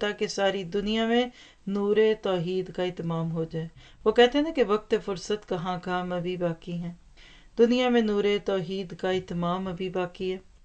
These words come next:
दूसरा आपका मिशन था सादा ज़िंदगी। आप किसी सच्चे दीनदार के करीब जाकर देख लीजिए, उससे ज़्यादा सादा ज़िंदगी किसी की नहीं होगी।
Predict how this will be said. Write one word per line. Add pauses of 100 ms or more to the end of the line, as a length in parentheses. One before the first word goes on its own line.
(420)
दूसरा
आपका
मिशन
था
सादा
ज़िंदगी। (640)
आप
किसी
सच्चे
दीनदार
के (120)
करीब
जाकर
देख
लीजिए,
उससे
ज़्यादा
सादा
ज़िंदगी
किसी
की
नहीं
होगी।